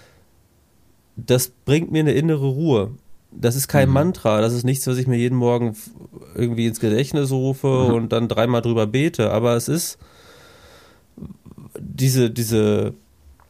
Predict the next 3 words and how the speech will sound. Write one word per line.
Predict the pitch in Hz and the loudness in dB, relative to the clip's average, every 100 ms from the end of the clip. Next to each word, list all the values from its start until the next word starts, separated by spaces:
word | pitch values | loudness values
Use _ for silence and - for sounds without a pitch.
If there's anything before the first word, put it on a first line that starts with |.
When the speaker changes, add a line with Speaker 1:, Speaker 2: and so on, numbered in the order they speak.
| - - | -16 -4
Speaker 1:
Videos | 120 120 165 170 160 120 117 - - - - - - | 0 2 2 4 4 4 2 -2 -10 -16 -18 -20 -6
oder | - 120 | 0 0
diese, | 107 110 104 101 95 - | 2 0 2 0 -2 -6